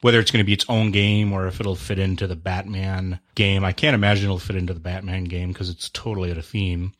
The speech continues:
But even if it's not a game, this company just does crazy good figs, cr-, and, uh, at thirty-five millimeter scale, you can get some really great detail in there. So, uh, their Batman stuff looks cool. Hopefully this stuff will look, uh, extra cool as well.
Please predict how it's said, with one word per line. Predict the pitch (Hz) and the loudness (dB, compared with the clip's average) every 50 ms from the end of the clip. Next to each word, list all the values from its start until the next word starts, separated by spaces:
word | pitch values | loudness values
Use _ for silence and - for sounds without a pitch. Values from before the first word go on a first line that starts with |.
| _ | _
But | - 127 113 107 98 95 - _ - | 2 4 6 6 4 2 0 _ 0
even | 165 135 131 139 131 | 2 4 4 4 2
if | 107 | 2
it's | - - | 2 2
not | 123 110 107 | 2 2 2
a | |
game, | 87 95 101 101 101 95 92 92 90 - - - _ | 2 2 4 4 4 2 2 0 -4 -6 -10 -10 _
this | - 110 - | -4 -2 2
company | 131 110 98 101 101 | 2 2 2 0 0
just | 92 98 87 - - - - _ | 0 -2 -2 -2 -4 -6 -8 _
does | - 101 90 - | -2 -2 -2 -2
crazy | - - - 107 98 90 87 | -2 0 2 2 2 2 0
good | 87 90 85 | -2 -4 -6
figs, | - - 95 87 87 87 87 85 - - - _ - | -6 -6 -6 -6 -6 -4 -4 -2 -2 -4 -4 _ -8
cr-, | - 139 - | -8 -6 -4
and, | 117 101 92 87 85 87 85 87 | -2 -2 -2 -2 -2 -4 -4 -4
uh, | 87 85 85 85 82 82 85 - - - _ _ _ - | -4 -2 -2 -2 -4 -4 -6 -8 -12 -18 _ _ _ -10
at | - 101 98 - | -8 -8 -2 2
thirty-five | - 123 110 98 - 107 98 | 4 4 4 4 4 4 2
millimeter | 98 92 90 90 87 82 | 2 2 0 0 0 0
scale, | - - - 110 95 90 | 0 0 0 0 0 0
you | 87 85 | 0 -2
can | 82 98 | -4 -4
get | 92 - | -4 -4
some | - 95 92 87 | -4 -4 -4 -4
really | 85 92 92 90 | -4 -4 -6 -6
great | 82 90 85 - | -6 -6 -8 -8
detail | - 87 - 92 85 80 | -8 -8 -8 -8 -8 -8
in | 82 82 | -8 -10
there. | 82 82 82 82 | -10 -10 -10 -12
So, | 80 - 95 87 87 - _ _ _ - | -12 -12 -12 -12 -12 -14 _ _ _ 0
uh, | 120 113 113 107 | 4 4 6 6
their | 101 110 | 6 4
Batman | 92 117 117 127 120 107 107 | 4 2 0 2 2 4 4
stuff | 101 - - 92 - - | 4 2 0 0 -2 -2
looks | 101 - - | -4 -6 -6
cool. | - - 107 104 104 101 107 107 - - _ | -2 -2 0 0 0 0 -2 -2 -6 -6 _
Hopefully | - 123 98 - 107 98 - - | 0 0 0 0 -2 -6 -6 -6
this | - 117 - | -6 -6 -6
stuff | - 104 92 - | -6 -6 -8 -10
will | 113 98 | -10 -12
look, | 90 87 - _ - - | -12 -12 -14 _ -12 -12
uh, | 76 - - - - _ - | -12 -12 -12 -16 -10 _ -8
extra | 120 - - - 104 | -6 -6 -8 -14 -12
cool | - 104 98 101 107 110 - _ - | -10 -10 -8 -8 -8 -10 -12 _ -14
as | 113 95 | -10 -8
well. | 92 92 98 104 104 104 104 117 - | -6 -2 -2 0 0 0 -2 -4 -6